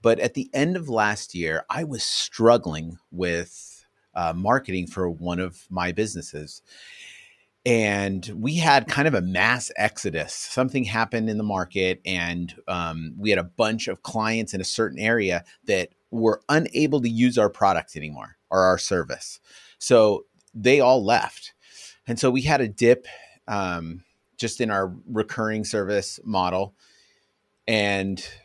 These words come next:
I just felt like we'd been trying for the last few years,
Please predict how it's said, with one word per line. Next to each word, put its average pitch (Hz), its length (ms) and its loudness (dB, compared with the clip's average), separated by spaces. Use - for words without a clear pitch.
I 120 100 -2
just 190 280 -2
felt 147 360 4
like 113 200 2
we'd 131 220 2
been 127 160 2
trying 127 580 0
for 95 680 -2
the 95 100 0
last 107 380 2
few 120 200 -2
years, 101 840 -2